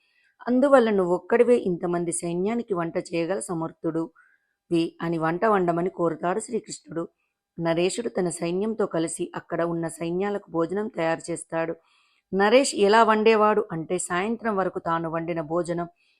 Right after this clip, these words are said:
ఒక్క మెతుకు కూడా మిగిల్చకుండా, వృధా కాకుండా వండేవాడు.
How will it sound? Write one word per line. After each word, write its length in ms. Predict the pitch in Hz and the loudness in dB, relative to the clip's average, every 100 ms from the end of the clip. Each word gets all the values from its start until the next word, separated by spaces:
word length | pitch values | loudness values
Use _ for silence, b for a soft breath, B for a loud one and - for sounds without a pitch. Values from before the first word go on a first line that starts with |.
| _ | _
ఒక్క 220 | 202 - 220 | -6 0 2
మెతుకు 380 | 185 180 - | 2 0 -2
కూడా 340 | 226 190 175 170 | -2 0 2 0
మిగిల్చకుండా, 760 | 160 165 175 202 190 214 226 254 b b b - | 0 -2 -2 -4 -4 0 0 -2 b b b 2
వృధా 240 | 214 254 | 6 8
కాకుండా 500 | 247 196 165 170 190 | 6 4 0 0 -2
వండేవాడు. 600 | 247 226 165 160 160 160 | -2 -2 -2 -2 -2 -6